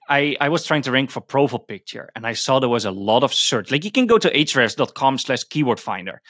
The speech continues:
You can type in a keyword, and it will show you how many searches there are for a website. So I saw there's a lot of search for headshots,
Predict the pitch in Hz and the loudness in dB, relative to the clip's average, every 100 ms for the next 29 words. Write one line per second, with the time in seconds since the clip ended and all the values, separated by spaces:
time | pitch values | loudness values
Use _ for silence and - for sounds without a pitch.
0 | - _ - 147 165 185 202 196 190 202 | -20 _ -2 -2 2 2 2 2 0 0
1 | 170 113 117 131 135 - 143 127 107 127 | 2 2 0 -4 -4 0 2 2 0 -2
2 | 120 101 135 123 107 104 95 - 101 104 | -2 -2 -2 -2 -4 -4 -6 -6 -8 -8
3 | 104 - - _ _ _ _ _ - 135 | -8 -12 -14 _ _ _ _ _ -4 2
4 | 131 131 131 _ _ _ _ _ _ _ | 2 2 -2 _ _ _ _ _ _ _
5 | - 151 185 - 185 123 98 110 107 107 | -2 2 2 4 6 6 4 -2 -2 2
6 | 127 123 - 101 - 95 127 156 - - | 2 2 -2 -4 -6 -2 -2 0 -4 -6
7 | - - | -14 -16